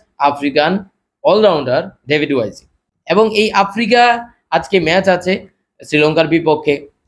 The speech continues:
তো আফ্রিকার যে ব্যাটসম্যানরা আছে, তাদের, আহ, ব্যাটিং নৈপুণ্য দেখার জন্য সবাই হয়তো আজকে অপেক্ষা করছে। আপনি কাকে সাপোর্ট করছেন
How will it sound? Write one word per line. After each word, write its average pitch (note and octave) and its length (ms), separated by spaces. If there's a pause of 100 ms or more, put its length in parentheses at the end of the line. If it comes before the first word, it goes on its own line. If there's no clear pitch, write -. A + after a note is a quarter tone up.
(120)
তো D3 100
আফ্রিকার A3 640
যে G#3 120
ব্যাটসম্যানরা D3+ 720
আছে, G2+ 360
তাদের, E3+ 600 (260)
আহ, C#3 240
ব্যাটিং F#3+ 440
নৈপুণ্য F#3+ 480
দেখার D3+ 360
জন্য C3+ 400 (180)
সবাই C#3+ 260
হয়তো C3 240
আজকে B2 300
অপেক্ষা C3+ 380
করছে। C3+ 440 (260)
আপনি F#3 320
কাকে G3 240
সাপোর্ট F#3 340
করছেন C#3+ 340